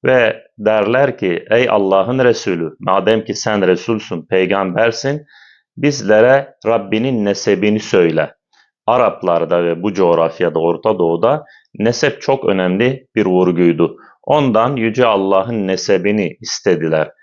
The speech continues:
Peygamber Efendimiz sallallahu aleyhi ve sellem, "Sizlere elbette bunu açıklayacağım." diye buyurdu ve üç gün sonra bu Yahudi grupla karşılaştı. Ve onlara Yüce Allah'ın indirmiş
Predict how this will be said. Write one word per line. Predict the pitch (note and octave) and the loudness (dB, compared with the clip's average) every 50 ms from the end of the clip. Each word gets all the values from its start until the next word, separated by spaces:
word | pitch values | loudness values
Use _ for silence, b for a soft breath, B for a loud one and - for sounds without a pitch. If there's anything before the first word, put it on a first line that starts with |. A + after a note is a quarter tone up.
| b b b b b _ | b b b b b _
Peygamber | A#2 A#2+ A#2 B2 C3 B2+ B2+ C3 C3 | -2 0 2 2 0 2 2 2 4
Efendimiz | B2+ A2 - G#2 F#2 F#2 F#2 F#2 G2 F#2+ - | 2 2 2 -2 -2 -2 -4 -4 -6 -6 -2
sallallahu | - G2 F#2 F#2 F2 F2 F2+ F#2 F#2 F#2 F2+ | -2 0 0 0 0 2 0 0 0 0 0
aleyhi | F2 F2 F2 F2+ F2+ E2+ | 0 0 0 0 0 0
ve | F2 F2 F2 F2 - | 0 2 2 0 0
sellem, | - - A2 A2 A#2 B2 B2+ C#3 C3+ b b b b b | 0 -2 -2 0 0 0 -2 -4 -6 b b b b b
"Sizlere | b - - B2+ A2+ A#2 A#2+ A#2+ A2+ G#2+ G2+ | b -2 -2 -2 2 2 2 2 4 2 2
elbette | A2+ A#2+ G#2+ F2+ F#2 F2+ - - - A2+ A#2 A#2+ B2 - - _ _ | 2 0 2 2 0 0 0 0 2 2 2 2 0 -4 -12 _ _
bunu | G#2 G#2+ A2 G2+ | -2 -2 0 0
açıklayacağım." | G2 F#2+ - - - - F#2+ F#2+ F#2+ F#2 F2 F#2 F#2+ F#2+ F#2 F2+ E2 | 0 -2 -4 -12 -18 -6 -4 -4 -2 -2 -2 0 0 0 0 -2 0
diye | E2+ F2 F2+ F2 E2+ | 2 2 2 2 2
buyurdu | E2+ F2 F2 F2 F2 F2 A2 C3+ D#3 F3 E3+ B B B B B B - | 0 0 2 0 0 2 2 2 2 0 -2 B B B B B B -2
ve | G2+ G2+ | 0 0
üç | - C#3 D#3 D3+ - | 2 0 -2 -2 -2
gün | A2+ A2 G2 | -2 -2 0
sonra | - - G#2 F#2+ E2 E2+ F2+ G2 A2 B2 - - | 0 0 0 2 2 2 2 0 0 -2 -6 -10
bu | - F#2 F#2 F2+ E2 | -4 -2 0 0 0
Yahudi | E2 F2+ F#2 F2 F2+ F#2+ G2 G2 A#2 F#2+ | 2 0 0 2 2 0 0 0 -2 -2
grupla | F2 F#2 G2 G2+ G2+ - G2+ G#2 A#2 B2+ - - | 0 -2 -2 -2 -4 -2 -2 -2 -2 -2 -6 -4
karşılaştı. | - G#2 F#2+ F2+ - - F2+ F2 E2+ - - _ - E2 - - _ _ _ b b b b b b b b b - | -2 -2 -2 -2 -4 -4 -4 -4 -4 -4 -8 _ -6 -6 -6 -8 _ _ _ b b b b b b b b b 0
Ve | A#2+ | 0
onlara | B2 A#2 A2+ A2 A2 G#2 G#2 G#2 G2+ G#2 A2+ B2+ C3 - - _ _ _ _ _ _ | 2 2 2 2 2 2 2 2 2 2 0 -2 -4 -8 -18 _ _ _ _ _ _
Yüce | - G#2 G2+ F#2 B2+ A2+ | -6 -6 -2 0 2 2
Allah'ın | A2 G#2+ G2+ G2 G2 F#2+ F#2 F#2 G2 F2+ F2+ | 4 2 2 2 2 2 2 0 -2 -6 -6
indirmiş | - G2+ A2 A2+ G2+ F#2+ F2+ E2+ E2+ E2 | -6 -4 -4 -2 -2 -2 -2 -2 -4 -6